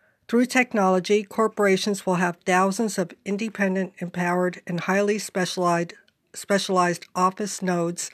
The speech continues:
that will connect to each other in a peer-to-peer network, dispersing management globally to tap local talent that can react to customers and changing environments quickly and more effectively. Hence,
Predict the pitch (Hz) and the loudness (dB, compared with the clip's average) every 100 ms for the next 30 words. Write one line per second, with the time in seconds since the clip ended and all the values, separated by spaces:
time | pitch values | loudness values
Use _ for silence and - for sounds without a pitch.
0 | _ _ - - - 190 196 202 196 - | _ _ -20 -20 -6 2 2 2 -2 0
1 | 214 226 - 214 196 202 185 180 185 170 | -2 -2 -2 -4 -2 -2 0 0 -2 -4
2 | 165 - 180 180 190 185 180 175 175 165 | -4 -6 -4 -2 -4 -2 -2 0 -2 -2
3 | 151 - _ _ _ _ - - 185 - | -4 -10 _ _ _ _ -20 -4 -2 -2
4 | - 190 190 175 175 180 180 - 170 156 | 0 -2 0 -2 0 0 0 -2 -6 -4
5 | 160 175 175 190 214 240 _ _ - 185 | -2 0 2 2 0 -4 _ _ -6 -6
6 | 190 175 160 180 170 170 170 196 185 202 | 0 0 0 -4 -6 -8 -8 -6 -2 -2
7 | 220 - _ _ - _ - 180 - 180 | -4 -8 _ _ -20 _ -4 -2 -2 0
8 | 175 175 - 160 - 180 - 196 208 208 | 2 0 -2 -10 -2 -2 -2 -2 -2 -2
9 | 185 165 - 180 165 202 196 180 175 175 | -4 -4 -2 -2 -2 -2 -2 0 0 0
10 | 175 185 - - - 196 220 226 240 - | -4 -6 -8 -10 -8 -6 -2 -2 -2 -10
11 | _ - _ - 185 180 175 180 175 160 | _ -20 _ -2 0 2 0 -2 -2 -4
12 | - 156 139 156 _ _ _ _ _ _ | -6 -8 -10 -10 _ _ _ _ _ _
13 | _ _ _ _ _ _ - - 233 247 | _ _ _ _ _ _ -20 0 4 4